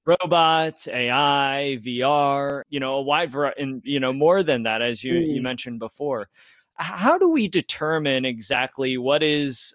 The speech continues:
Speaker 1: uh, like, a healthy relationship with technology when it comes to these things, and, and what is not? It, I, I, at least from my standpoint as kind of, like, an outsider of this industry, like,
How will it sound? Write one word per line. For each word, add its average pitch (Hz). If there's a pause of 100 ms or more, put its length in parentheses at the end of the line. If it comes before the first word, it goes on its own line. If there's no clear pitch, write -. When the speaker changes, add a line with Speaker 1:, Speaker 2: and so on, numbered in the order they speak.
Speaker 1:
uh, 139 (100)
like, 139
a 143
healthy 185
relationship 127
with 117 (640)
technology 135
when 127
it 127
comes 131
to -
these 120
things, 120
and, 123
and 127
what 160
is 147
not? 135
It, 147 (260)
I, 170 (120)
I, 151
at 170
least 277
from 180
my 147
standpoint 127
as 123
kind 131
of, 120
like, 120
an 120
outsider 131
of 110
this 117
industry, 120
like, 117